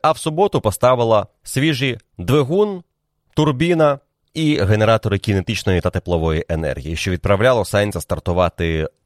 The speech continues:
останнім, якби не штрафи Кевіна Магнусона, з яким йому довелося поборотися за старт з дев'ятнадцятої позиції. Ось з дев'ятнадцятого місця Сайнс, який цього вікенду виглядав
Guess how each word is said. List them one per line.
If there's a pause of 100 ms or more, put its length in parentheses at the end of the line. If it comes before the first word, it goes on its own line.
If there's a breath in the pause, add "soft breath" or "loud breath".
(180)
останнім, (280 soft breath)
якби
не
штрафи
Кевіна
Магнусона,
з
яким
йому
довелося
поборотися
за
старт
з
дев'ятнадцятої
позиції.
Ось (260 loud breath)
з
дев'ятнадцятого
місця
Сайнс,
який
цього
вікенду
виглядав